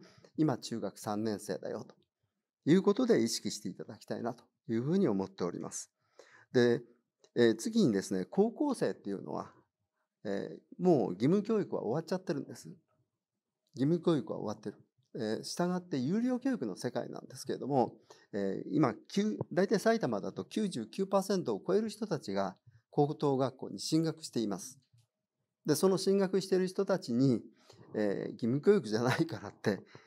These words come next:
えー、全部自力でお金を出せというのは言えなくなってきている。したがって準義務化ということでですね、高校へ進学した人たちに、えー、国から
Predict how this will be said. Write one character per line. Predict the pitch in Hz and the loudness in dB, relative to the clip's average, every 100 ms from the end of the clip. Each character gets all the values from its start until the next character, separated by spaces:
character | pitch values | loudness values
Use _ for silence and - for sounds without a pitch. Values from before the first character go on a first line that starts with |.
| - | -4
え | 107 | -2
ー、 | |
全 | 98 160 180 | 4 2 2
部 | 113 | -2
自 | - 120 | -4 -6
力 | 147 147 | -6 -2
で | 147 156 - | 4 4 4
お | 110 | -4
金 | 123 123 | -4 -2
を | 127 | -2
出 | 151 | -2
せ | 165 165 | 0 0
と | 104 | 0
い | 101 | -2
う | 110 | -2
の | 123 | -2
は | 117 - - | -2 -6 -4
言 | 139 156 | 0 0
え | |
な | 190 | 0
く | 185 | -2
な | 170 | -4
っ | 165 | -4
て | - | -10
き | - | -12
て | 165 | -14
い | |
る。 | 143 _ _ _ _ | -14 _ _ _ _
し | - | 0
た | 151 | 2
が | 165 | 2
っ | |
て | 147 123 | 2 0
準 | 107 214 180 | 2 2 2
義 | 104 | 0
務 | 110 143 | 0 0
化 | 165 156 | 0 0
と | 151 | 0
い | 143 | -2
う | |
こ | 151 | -2
と | 147 | 0
で | 117 | -2
で | - 92 | -2 -8
す | 101 | -6
ね、 | 98 - - _ | -6 -10 -20 _
高 | - 143 | 2 4
校 | 143 131 | 4 2
へ | 123 | 2
進 | - 135 | 0 0
学 | 139 135 | 0 -4
し | - | -6
た | 143 - - | -6 -4 -6
人 | - - 147 | -10 -6 -2
た | 143 | 0
ち | 120 107 | -2 0
に、 | 110 107 107 - _ _ _ 117 | 2 2 0 -14 _ _ _ -4
え | 104 95 | -2 -2
ー、 | - | 0
国 | 156 190 | 2 4
か | 185 175 | 4 4
ら | 147 117 | 4 0